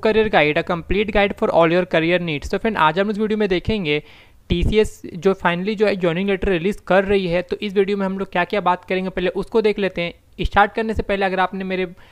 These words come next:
इस सीरीज को नहीं देखा है तो please do check out the series। आप लोग को बहुत सारे जो डाउट्स हैं आपको क्लियर हो जाएंगे, ठीक है। तो इस वीडियो में हम बात, ब-, पहला जो क्वेश्चन है कि which batch receiving टीसीएस joining letter, तो पहले हमें भी दिखाया तो आपको टीसीएस का ज्वाइनिंग लेटर जिसने रिसीव किया है।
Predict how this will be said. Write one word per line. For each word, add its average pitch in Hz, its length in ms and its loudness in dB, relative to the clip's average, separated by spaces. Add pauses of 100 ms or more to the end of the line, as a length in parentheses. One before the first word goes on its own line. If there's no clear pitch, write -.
(280)
इस - 240 -4
सीरीज 196 340 -2
को 226 120 -2
नहीं 208 200 -2
देखा 190 200 0
है 190 80 2
तो 190 100 -6
please 185 360 -8
do 196 100 -2
check 196 200 -6
out 202 160 0
the 196 140 -4
series। 214 300 -6
आप 185 240 0
लोग 190 160 -2
को 208 100 0
बहुत 170 280 -2
सारे 185 140 -4
जो 170 100 -8
डाउट्स 175 360 0
हैं 180 40 0
आपको 170 180 -4
क्लियर 175 300 -4
हो 170 160 -2
जाएंगे, 139 520 -6 (400)
ठीक 185 140 -2
है। 220 160 -2 (180)
तो 190 80 -4
इस 196 200 -8
वीडियो 214 180 2
में 208 100 0
हम 185 60 -6
बात, 180 240 2
ब-, 170 320 -6
पहला 185 240 2
जो 208 100 -2
क्वेश्चन 196 340 -4
है 185 60 -6
कि 190 120 -4
which 202 200 -8
batch 202 320 -8
receiving 196 480 -4
टीसीएस 202 460 -4
joining 170 340 -4
letter, 202 360 0
तो 185 120 -10
पहले 185 220 -2
हमें 196 200 -4
भी 185 60 -2
दिखाया 170 280 -2
तो 180 120 -6
आपको 180 220 -2
टीसीएस 175 360 -6
का 202 100 -4
ज्वाइनिंग 151 340 -4
लेटर 135 360 -4 (280)
जिसने 196 220 -6
रिसीव 156 380 -6
किया 135 200 -6
है। 123 340 -12